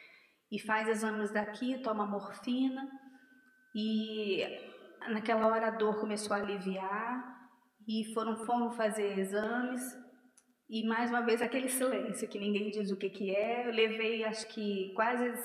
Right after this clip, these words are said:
sete dias pra saber que eu tinha sofrido um derrame pleural. E esse derrame pleural foi consequência de medicamentos.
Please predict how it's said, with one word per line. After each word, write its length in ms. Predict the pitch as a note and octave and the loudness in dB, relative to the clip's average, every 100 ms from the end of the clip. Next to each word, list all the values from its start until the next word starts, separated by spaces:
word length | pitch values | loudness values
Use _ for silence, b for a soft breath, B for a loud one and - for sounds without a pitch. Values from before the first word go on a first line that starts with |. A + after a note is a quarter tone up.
| - | -4
sete 380 | A3+ A3 A3 A3 | 0 0 0 -4
dias 340 | G3 G#3 A3 | -4 -4 -4
pra 140 | A#3+ | -6
saber 480 | A#3 A3+ A3+ G3+ G#3 G#3 | -4 -2 0 0 0 -4
que 140 | - | -2
eu 200 | A#3 A3+ | -2 -2
tinha 440 | - A#3 A3 A3 A3 - - - - | -4 -4 -2 -2 -4 -8 -10 -12 -20
sofrido 520 | - - G#3 G#3+ G#3+ G#3+ | -6 -2 -2 -2 -2 0
um 40 | |
derrame 360 | G#3 F#3+ G#3+ G#3 | 0 0 0 0
pleural. 600 | G#3 G3+ G3+ D3+ C#3+ - - B B B B B - | 0 0 0 0 -2 -6 -14 B B B B B 2
E 140 | G#3+ | 4
esse 160 | G#3+ G#3+ | 4 4
derrame 340 | G#3+ A3 A3+ | 4 4 2
pleural 420 | A3+ A3+ A3 G#3+ | 2 2 4 2
foi 120 | A3+ | 0
consequência 1040 | A3+ A#3+ - C4 C4 A#3+ A3+ A#3+ B3 - D4+ D4+ D4+ - - - - _ | 0 0 2 0 2 0 0 0 0 0 -2 -2 -8 -16 -20 -20 -20 _
de 140 | G3+ A3 | 2 4
medicamentos. 1040 | A#3+ A#3+ C4+ C4 G#3 F#3+ F#3 G3+ F#3+ - | 4 4 0 2 2 0 -4 -6 -8 -10